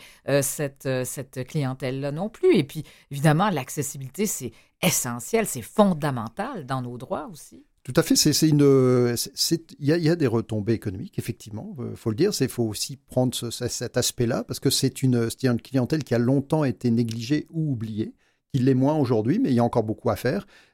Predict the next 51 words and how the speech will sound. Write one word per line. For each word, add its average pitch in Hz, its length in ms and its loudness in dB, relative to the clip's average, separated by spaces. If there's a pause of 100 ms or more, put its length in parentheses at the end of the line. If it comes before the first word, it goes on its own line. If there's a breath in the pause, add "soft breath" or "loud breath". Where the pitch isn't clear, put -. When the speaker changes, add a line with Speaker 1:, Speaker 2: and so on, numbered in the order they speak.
Speaker 2:
Mais, 160 200 4
euh, 151 520 0
je, 123 160 -8
je 131 80 -10
dirais 160 220 2
que - 60 -2
c'est 156 100 4
aussi 139 400 2
quel 147 240 4
monde, 147 380 2
euh, 120 280 2
quel 131 200 2
monde, 143 280 -2
quelle 127 120 0
société - 640 0
au 139 120 -10
Québec 113 380 -10
on 110 80 -6
veut 101 160 -10
construire. 113 520 -2 (100)
Speaker 1:
Eh 120 300 -8
Speaker 2:
Euh, 120 220 4
Speaker 1:
oui. - 100 -4
Speaker 2:
on 127 100 0
veut 160 220 4
inclure 139 240 2
Speaker 1:
Eh - 40 -8
Speaker 2:
tout 139 100 2
le 117 40 6
Speaker 1:
oui. 123 60 4
Speaker 2:
monde, 208 200 2
et 131 60 0
puis, 110 220 0
euh, 107 100 2
on 110 260 -4
est, 110 280 0
je 110 100 -8
pense 147 220 -2
que 117 100 0
si - 160 2
on 131 80 4
demandait 120 240 4
aux 113 160 4
gens, 135 220 0
tout 120 140 0
le 117 60 2
monde 120 220 2
est 107 60 0
d'accord 127 520 0
là-dessus, 175 400 -2
mais 135 280 0